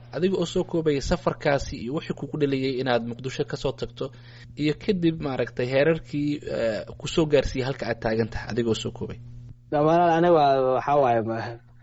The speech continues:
Speaker 2: Muqdisho ku dhashay, Muqdisho ku soo noolaaday. Eh, dagaaladii jira darteed ayaan uga soo tagay. Een, ma sahlanin runtii sagaal iyo toban sano jir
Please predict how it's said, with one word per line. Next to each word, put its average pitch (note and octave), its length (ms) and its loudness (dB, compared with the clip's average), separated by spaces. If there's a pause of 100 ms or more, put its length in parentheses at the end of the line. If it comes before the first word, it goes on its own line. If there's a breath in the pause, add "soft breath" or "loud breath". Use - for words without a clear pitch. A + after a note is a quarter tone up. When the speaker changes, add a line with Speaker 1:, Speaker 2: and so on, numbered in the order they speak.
(280 soft breath)
Speaker 2:
Muqdisho E3 460 2
ku F#3+ 100 4
dhashay, D#3+ 260 4
Muqdisho C3 440 0
ku D3+ 100 -2
soo D#3 180 2
noolaaday. D3 460 4 (800 loud breath)
Eh, A2+ 180 0
dagaaladii C3+ 500 4
jira C3+ 200 4
darteed C#3+ 400 2
ayaan A#2+ 380 2
uga D3 140 4
soo D#3 180 6
tagay. D3+ 300 6 (520)
Een, A#2 540 2 (120)
ma D3 120 2
sahlanin D3 500 2
runtii C#3+ 380 4
sagaal C3 260 2
iyo C#3 60 4
toban C3+ 180 4
sano C3 240 2
jir D3 200 4